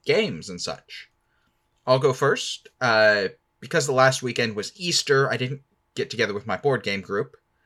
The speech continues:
Did still have D and D games. Uh, one of my Eberron games did a quick dungeon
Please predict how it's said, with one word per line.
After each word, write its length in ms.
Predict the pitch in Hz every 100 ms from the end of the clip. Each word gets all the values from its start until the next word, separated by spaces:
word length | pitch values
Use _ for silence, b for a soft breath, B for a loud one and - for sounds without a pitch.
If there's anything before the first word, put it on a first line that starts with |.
| _ _ _ _ _ _ _ _ _ _ _ _ - 104
Did 220 | 156 202
still 220 | - 190
have 240 | 165 147 135
D 160 | 143
and 80 | 131
D 160 | 120 107
games. 560 | 98 98 143 - - -
Uh, 640 | 113 107 107 107 104 104 - _
one 180 | 107 139
of 60 | 160
my 140 | 143
Eberron 360 | 127 131 123 120
games 520 | 117 117 113 110 - _ - -
did 440 | 120 117 107 101 - -
a 420 | 107 104 104 104 101 _
quick 280 | - - -
dungeon 560 | 117 120 120 139 156